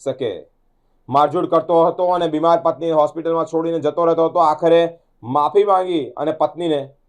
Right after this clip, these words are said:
ફોન આપી દીધો છે. આવી તો કંઈ કેટલીય ઘટનાઓ ઘટે છે, પરંતુ પ્રકાશિત થતી નથી, થવી જોઈએ. બાયોવેસ્ટનો નિકાલ કરવા માટેનું ઇન્સિનરેટર ત્રણ વર્ષથી બંધ પડ્યું છે.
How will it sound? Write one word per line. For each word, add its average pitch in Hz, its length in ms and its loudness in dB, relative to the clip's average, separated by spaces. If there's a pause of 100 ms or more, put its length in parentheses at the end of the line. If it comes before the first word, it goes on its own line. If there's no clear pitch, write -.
(120)
ફોન 147 200 2
આપી 131 200 -2
દીધો 101 280 -8
છે. 117 140 -8
આવી 143 140 -2
તો 156 100 -2
કંઈ 160 160 0
કેટલીય 160 500 0
ઘટનાઓ 160 540 0
ઘટે 139 280 0
છે, 135 120 -2
પરંતુ 135 280 -6
પ્રકાશિત 131 540 -6
થતી 120 220 -6
નથી, 98 260 -8
થવી 123 280 -2
જોઈએ. 82 300 -12 (1400)
બાયોવેસ્ટનો 165 680 2
નિકાલ 165 380 2
કરવા 170 280 4
માટેનું 165 640 0 (460)
ઇન્સિનરેટર 180 800 2 (640)
ત્રણ 180 200 6
વર્ષથી 170 580 2
બંધ 165 280 2
પડ્યું 151 260 -4
છે. 85 240 -14